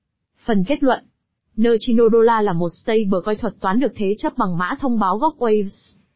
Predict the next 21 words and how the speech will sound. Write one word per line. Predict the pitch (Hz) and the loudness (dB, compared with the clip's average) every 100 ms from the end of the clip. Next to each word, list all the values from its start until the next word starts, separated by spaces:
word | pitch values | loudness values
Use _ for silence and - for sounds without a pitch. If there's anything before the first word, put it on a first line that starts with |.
| _ _ _ | _ _ _
Sự | - - - | -12 -8 -2
ổn | 214 165 | -2 0
định | 190 185 | -2 -2
giá | 190 190 | -2 0
được | 240 | -2
hỗ | 202 226 | -2 -4
trợ | 294 254 | -4 -2
bởi | 220 180 | -2 -2
các | 269 262 | -4 -4
nhà | 208 175 | -4 -2
tạo | 180 | -2
lập | 190 - | -2 -4
thị | 214 - | -8 -4
trường | 247 190 | -2 -2
theo | 190 247 240 | -2 -6 -4
tỷ | 185 | -2
lệ | 185 | -2
một | 185 185 - | 0 -2 -2
U | 220 262 | -4 -4
S | |
D | 254 | -2